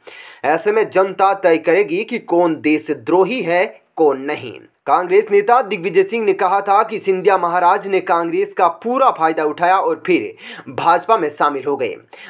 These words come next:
देशद्रोही को इतिहास कभी नहीं भूल सकता। सिंधिया महाराज ने कांग्रेस के साथ विश्वासघात नहीं किया होता तो कमलनाथ जी की सरकार बरकरार रहती।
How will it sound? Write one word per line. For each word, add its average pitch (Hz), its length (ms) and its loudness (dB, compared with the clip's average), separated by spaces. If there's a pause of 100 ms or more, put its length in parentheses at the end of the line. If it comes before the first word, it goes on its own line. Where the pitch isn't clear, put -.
देशद्रोही 185 720 2
को 220 200 2
इतिहास 175 500 2
कभी 151 220 0
नहीं 147 300 -6
भूल 131 240 -6
सकता। 107 560 -4 (320)
सिंधिया 175 300 2
महाराज 175 480 0
ने 196 220 0
कांग्रेस 170 460 -2
के 160 120 -8
साथ 156 280 2 (120)
विश्वासघात 147 920 0 (400)
नहीं 170 300 -2
किया 208 180 2
होता 170 400 2
तो 175 160 -4
कमलनाथ 156 520 0
जी 151 140 -10
की 143 160 -12
सरकार 139 560 0
बरकरार 143 560 0
रहती। 120 420 -10